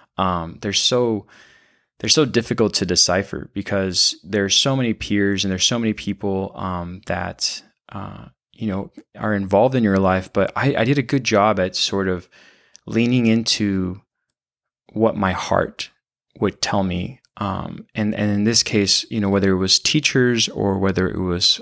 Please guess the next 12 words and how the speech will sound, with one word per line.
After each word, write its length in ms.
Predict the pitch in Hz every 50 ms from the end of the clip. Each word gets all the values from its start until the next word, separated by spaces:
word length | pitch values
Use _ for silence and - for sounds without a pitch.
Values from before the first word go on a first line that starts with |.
| - -
um, 460 | 101 92 101 - - - - - _ _ _ _ _ _ _ _
my 260 | 285 - 95 95 98
friends' 460 | 98 - - - 104 101 104 98 -
parents, 640 | - - - - 107 110 110 104 95 95 - - - - - - - - - - _ _
you 140 | - 107
know, 120 | 104 98 98
everyone 400 | 82 104 117 123 123 120 113 110
had, 480 | 104 98 101 101 98 98 98 85 - - - 98 98 98 90 - _ _ _ _ -
uh, 60 | 101
advice 640 | 98 87 95 98 98 104 92 92 95 95 - -
to 120 | - - 87
give, 540 | 87 101 127 127 110 98 98 95 - -